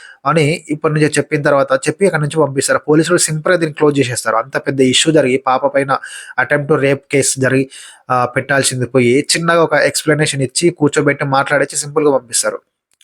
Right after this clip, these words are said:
So, ఇక్కడ పోలీసులు వ్యవస్థ దగ్గర కూడా వాళ్ళకి న్యాయం జరగలేదు. పదకొండేళ్ల పాపపై ఒక ముసలోడు, అంత దుర్మార్గుడు, ఆ, ఆ అఘాయిత్యానికి పాల్పడితే పోలీస్ వ్యవస్థ కూడా పట్టించుకోలేదు.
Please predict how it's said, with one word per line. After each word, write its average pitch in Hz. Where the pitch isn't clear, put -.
So, -
ఇక్కడ 160
పోలీసులు 160
వ్యవస్థ 147
దగ్గర 147
కూడా 156
వాళ్ళకి 131
న్యాయం 131
జరగలేదు. 117
పదకొండేళ్ల 139
పాపపై 151
ఒక 156
ముసలోడు, 139
అంత 135
దుర్మార్గుడు, 135
ఆ, 127
ఆ 131
అఘాయిత్యానికి 139
పాల్పడితే 120
పోలీస్ 160
వ్యవస్థ 143
కూడా 156
పట్టించుకోలేదు. 120